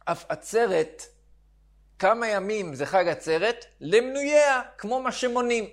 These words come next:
מה מונים בעצרת? מה אליו, וכי לא נאמר גמר מחודש, מראש חודש, מה ראש חודש? המניין שלו זה יום, ימים, לכן ראש חודש הוא יום אחד,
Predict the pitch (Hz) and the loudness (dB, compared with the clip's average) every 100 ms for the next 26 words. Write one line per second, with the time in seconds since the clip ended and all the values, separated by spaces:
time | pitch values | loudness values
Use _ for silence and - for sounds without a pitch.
0 | - _ _ 147 175 202 185 180 170 165 | -16 _ _ 0 2 2 0 2 2 2
1 | 151 131 135 - - _ _ _ _ _ | 0 -2 -4 -8 -20 _ _ _ _ _
2 | _ _ _ _ - - 143 202 202 208 | _ _ _ _ -20 -6 0 2 4 4
3 | 214 160 135 _ - 127 165 196 190 202 | 4 0 -14 _ -12 -2 2 2 2 2
4 | 185 156 170 196 185 151 180 208 180 147 | 4 2 4 2 0 0 4 4 4 2
5 | - - _ - 147 147 - 202 208 170 | 0 -12 _ -10 -4 -4 0 2 4 4
6 | 127 - - _ 135 180 220 196 190 - | 0 -2 -16 _ -4 0 0 0 -2 -2
7 | 208 202 190 151 - - _ _ _ - | -2 0 0 0 -2 -12 _ _ _ -6
8 | 151 160 170 208 226 196 202 185 151 165 | -4 -2 0 2 2 0 2 2 2 2
9 | 185 190 160 - 143 165 208 214 156 143 | 2 2 -2 -12 -2 0 0 -2 -2 -4
10 | 208 196 175 151 - 196 175 180 185 175 | -2 -2 -2 -6 -2 -2 -2 2 2 2
11 | - 214 | 2 4